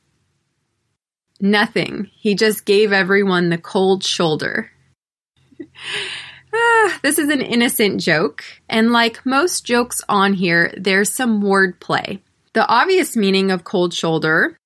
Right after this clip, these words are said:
would mean that your shoulder, so that part of your body that's between your arm and your neck, is cold and icy. But the expression to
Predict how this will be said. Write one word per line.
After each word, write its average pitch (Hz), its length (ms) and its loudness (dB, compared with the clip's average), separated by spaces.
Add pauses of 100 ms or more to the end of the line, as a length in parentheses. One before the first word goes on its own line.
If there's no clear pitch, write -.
would 202 140 2
mean 208 360 2
that 190 200 0
your 185 160 -2
shoulder, 208 840 0 (200)
so 175 540 0 (160)
that - 260 -2
part 262 280 -4
of 220 120 -4
your 214 120 2
body 180 380 0
that's 175 240 -2
between 220 760 -4 (180)
your 196 340 0
arm 185 400 2
and 185 280 0
your 170 120 0
neck, 160 500 -4 (320)
is 220 540 2
cold - 500 -2 (320)
and 202 140 2
icy. - 440 0 (360)
But 226 180 -2
the 254 100 0
expression 202 960 0
to 240 160 -2